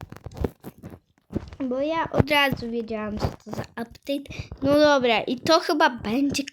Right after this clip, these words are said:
koniec odcinka, więc pokazuję te rzeczy,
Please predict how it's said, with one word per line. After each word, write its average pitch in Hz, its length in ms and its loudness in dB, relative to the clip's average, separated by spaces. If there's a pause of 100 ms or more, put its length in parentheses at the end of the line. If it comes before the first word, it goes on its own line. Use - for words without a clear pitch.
koniec 220 840 -8
odcinka, 262 680 -4 (380)
więc 240 180 -4
pokazuję 277 800 -2 (320)
te 262 320 0
rzeczy, 349 720 0